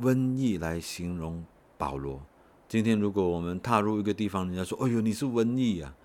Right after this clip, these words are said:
你好像一个瘟神这样子。”哇，每个人都闪开啊，躲开啊。我，我们可以，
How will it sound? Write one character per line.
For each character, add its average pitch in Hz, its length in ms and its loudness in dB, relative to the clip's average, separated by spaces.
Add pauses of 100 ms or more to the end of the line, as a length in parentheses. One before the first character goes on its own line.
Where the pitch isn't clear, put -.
(320)
你 92 100 -4
好 92 100 0
像 120 160 -2
一 117 80 -2
个 117 120 2
瘟 113 340 4
神 92 300 -2
这 104 60 -2
样 98 160 -2
子。” 71 240 -14 (380)
哇， 98 220 0
每 92 160 0
个 113 80 2
人 107 180 2
都 104 160 2 (300)
闪 90 320 -4
开 104 260 -4
啊， 87 200 -10
躲 101 200 -4
开 110 260 -4
啊。 87 140 -10 (520)
我， 110 220 -2
我 107 140 0
们 104 220 0
可 110 160 -2
以， 98 320 0